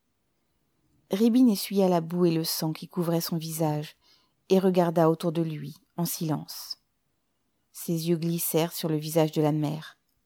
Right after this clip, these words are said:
Elle tressaillit, tendit tout le corps vers lui, fit un geste instinctif. Il se détourna. Mais quelques instants plus tard, les yeux du prisonnier se fixèrent de nouveau sur elle.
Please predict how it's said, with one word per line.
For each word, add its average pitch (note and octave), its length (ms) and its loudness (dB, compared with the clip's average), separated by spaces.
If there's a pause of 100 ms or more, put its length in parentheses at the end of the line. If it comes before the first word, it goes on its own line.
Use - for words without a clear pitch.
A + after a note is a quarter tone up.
(680)
Elle E3 200 -4
tressaillit, D#3+ 640 -8 (840)
tendit G3 320 2
tout - 180 -2
le G3 140 4
corps G3+ 280 2
vers F3 200 2
lui, D#3+ 340 -8 (460)
fit - 300 -14
un E3 120 0
geste D#3 320 -6
instinctif. - 920 -8 (760)
Il E3 120 -10
se - 120 -4
détourna. D#3 640 -6 (1200)
Mais F3+ 140 0
quelques G#3+ 360 0
instants F#3 280 0
plus F#3 180 -6
tard, F#3 400 -2 (580)
les G3+ 280 2
yeux A#3+ 40 6
du F#3 120 -8
prisonnier G3+ 580 2
se - 140 -8
fixèrent F#3+ 500 -4
de D#3+ 100 -2
nouveau E3+ 300 0
sur E3 360 -8
elle. D#3+ 380 -4